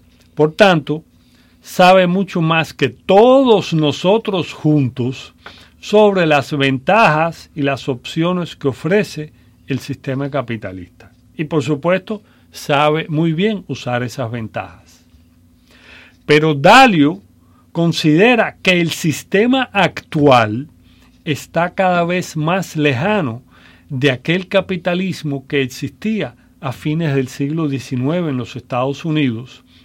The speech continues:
durante el crecimiento industrial del país, y que serios obstáculos se han creado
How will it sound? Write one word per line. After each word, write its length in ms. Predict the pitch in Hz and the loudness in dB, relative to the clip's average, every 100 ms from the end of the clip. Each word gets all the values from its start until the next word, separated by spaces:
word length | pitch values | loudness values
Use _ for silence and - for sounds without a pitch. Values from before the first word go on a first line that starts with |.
| - | -10
durante 500 | 135 151 143 135 147 | -4 -2 -2 -2 -6
el 120 | 131 | -6
crecimiento 880 | - 139 131 151 143 170 208 170 147 - | -4 -4 -4 -4 -4 -2 -4 -6 -12 -6
industrial 680 | 139 135 131 - 135 127 143 | -6 -4 -6 -6 -2 -2 0
del 160 | 139 | -4
país, 560 | 131 95 82 85 - _ _ _ _ _ _ _ _ - _ _ | -4 -10 -12 -18 -20 _ _ _ _ _ _ _ _ -20 _ _
y 120 | 170 | -8
que 200 | 139 156 | -2 0
serios 600 | 139 - 220 262 269 208 - | 2 4 6 6 4 0 0
obstáculos 960 | 196 - - - 202 208 175 156 - - | -2 0 -2 6 6 6 2 -2 -6 -14
se 260 | - 165 | -4 0
han 160 | 170 185 | 0 0
creado 580 | 190 180 160 143 127 | -2 0 0 0 -2